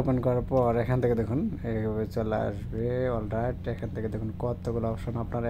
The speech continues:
একটা অ্যাপসের ভিতরে। Oh my God! এখন চিন্তা করেন, আপনি এই একটা অ্যাপসের ভিতরে শুধুমাত্র পাঁচ এমবি একটা অ্যাপস, এটার ভিতরে দেখুন কতগুলো ইউজ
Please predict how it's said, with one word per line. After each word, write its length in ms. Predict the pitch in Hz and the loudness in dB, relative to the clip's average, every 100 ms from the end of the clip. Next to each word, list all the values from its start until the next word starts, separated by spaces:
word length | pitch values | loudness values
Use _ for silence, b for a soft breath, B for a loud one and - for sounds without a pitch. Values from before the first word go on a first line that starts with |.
| 117 | -2
একটা 200 | - 120 | -2 -2
অ্যাপসের 280 | 113 - 120 117 | -2 -2 -2 -2
ভিতরে। 220 | 120 120 117 | -2 -2 -2
Oh 40 | 113 | -2
my 120 | 113 117 | -4 -2
God! 180 | 123 - - B B B B B B B - 139 | -4 -4 -8 B B B B B B B 4 6
এখন 160 | 160 165 | 6 6
চিন্তা 220 | 175 165 247 | 6 8 6
করেন, 200 | 147 131 131 | 6 6 6
আপনি 220 | 131 135 131 - 165 | 4 4 4 4 2
এই 60 | 151 - | 2 2
একটা 240 | 175 - 185 | 0 2 6
অ্যাপসের 300 | 180 - 180 170 | 6 6 0 2
ভিতরে 260 | 165 156 143 135 | 4 6 6 6
শুধুমাত্র 320 | 147 143 135 139 151 | 4 4 4 2 6
পাঁচ 180 | 156 - | 4 4
এমবি 160 | 156 139 117 | 0 2 2
একটা 140 | - 110 | 0 -2
অ্যাপস, 220 | - - - - B B B B B 120 | -2 -4 -8 -8 B B B B B -4
এটার 180 | 110 117 | 0 0
ভিতরে 220 | 117 120 110 | 2 2 2
দেখুন 180 | 113 110 107 120 | 2 0 0 0
কতগুলো 420 | 113 113 117 110 110 | 0 0 0 0 2
ইউজ 120 | 113 | 0